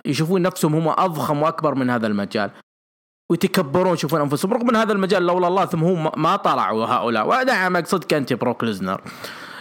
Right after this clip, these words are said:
لما يعلن دانا وايت، آه، أمس عبر فوكس سبورت ويقول إنه، آه، نعم، بروك ليزنر جاي إلى يو اف سي،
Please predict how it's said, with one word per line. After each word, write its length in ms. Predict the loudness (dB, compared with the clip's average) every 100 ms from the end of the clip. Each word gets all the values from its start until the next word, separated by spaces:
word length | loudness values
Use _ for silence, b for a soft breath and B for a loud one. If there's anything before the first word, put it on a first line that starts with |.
| 0
لما 160 | 2
يعلن 320 | 2 2 2 2
دانا 220 | 2 2
وايت، 360 | 2 0 -2
آه، 340 | -2 0 2 2
أمس 400 | 0 -4 -8 -2
عبر 580 | 0 2 2 2 2 0
فوكس 320 | 0 -2 -4
سبورت 500 | -6 0 0 0 -2
ويقول 360 | 0 2 2 2
إنه، 420 | 2 2 0 0
آه، 340 | -2 0 0
نعم، 420 | 0 0 0 -2
بروك 240 | 0 0 0
ليزنر 300 | 0 0 0
جاي 320 | 0 0 0
إلى 280 | 0 0 2
يو 140 | 0
اف 100 | -2
سي، 260 | -4 -4